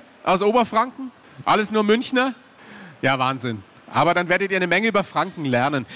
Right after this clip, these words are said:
Liebe Christine, wir waren ja vorhin dabei, so ein bisschen über dein Buch zu sprechen. Großartiges Buch übrigens, auf fünfundzwanzig Wegen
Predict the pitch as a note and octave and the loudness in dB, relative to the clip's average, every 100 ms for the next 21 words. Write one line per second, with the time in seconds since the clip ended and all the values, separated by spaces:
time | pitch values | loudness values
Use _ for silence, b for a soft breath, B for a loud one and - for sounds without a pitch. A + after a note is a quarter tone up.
0 | B B B B2+ A3+ C#4 C4 - A#3+ - | B B B 4 4 6 2 2 0 0
1 | F3+ D#3+ B2 D#2 - - - D3+ D#3 G3+ | 2 2 2 -4 -12 -8 0 2 2 0
2 | A#3+ A3 F#3 G3 F#3 C#3+ C3 D#3 G#3+ F#3+ | 0 0 0 2 0 0 0 0 0 0
3 | D3+ F3 A3 - A3+ F3 D3 C3 A#2+ G#3 | 0 0 0 2 0 2 2 0 0 4
4 | B3+ - - A3+ - C3+ C#3+ - A#3 C4 | 4 2 0 0 0 0 0 0 -4 -6
5 | - - - - C3 D#3+ F#3+ G3+ F3+ - | -14 -20 -12 0 2 2 0 0 -2 2
6 | F#3+ E3+ F3 F3 F3+ - B B A#2+ - | 2 4 4 4 2 -4 B B -2 0
7 | G3 A3 G3 F#3 F3+ C#3+ A2+ D3 E3 F3+ | 0 0 0 -2 -2 -4 0 2 2 -4